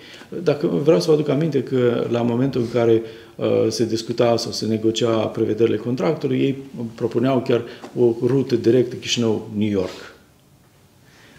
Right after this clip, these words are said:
într-un, uh, plan așa de dezvoltare a companiei pe termen de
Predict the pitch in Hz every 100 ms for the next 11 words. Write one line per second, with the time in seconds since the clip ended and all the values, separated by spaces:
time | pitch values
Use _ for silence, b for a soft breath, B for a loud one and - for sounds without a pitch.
0 | B 127 117 113 113 110 107 107 - 110
1 | 110 107 104 127 120 117 110 113 104 101
2 | 104 110 117 110 104 - 113 117 123 113
3 | 107 120 110 107 - 104 110